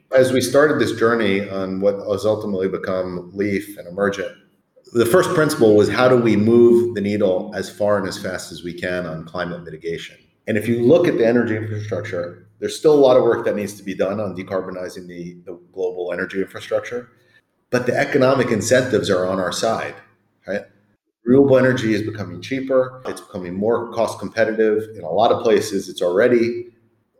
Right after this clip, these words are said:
uh, more economically viable than traditional fossil fuels. So there's some economic incentives to get us there. If you look at deforestation,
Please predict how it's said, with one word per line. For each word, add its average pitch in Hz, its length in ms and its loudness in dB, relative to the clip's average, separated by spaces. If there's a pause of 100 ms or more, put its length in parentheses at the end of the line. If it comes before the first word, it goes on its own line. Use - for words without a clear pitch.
uh, 98 480 -4
more 113 200 4
economically 104 560 2
viable 98 540 2
than 92 300 -4
traditional 98 400 -6
fossil 92 400 -2
fuels. 101 580 -2 (200)
So 117 120 2
there's 113 220 4
some 120 200 -2
economic 127 480 2
incentives 92 560 -4
to - 80 -14
get 85 200 -6
us 80 100 -10
there. - 260 -16 (440)
If 101 100 -8
you 120 80 4
look 175 160 4
at 139 100 -2
deforestation, 117 840 0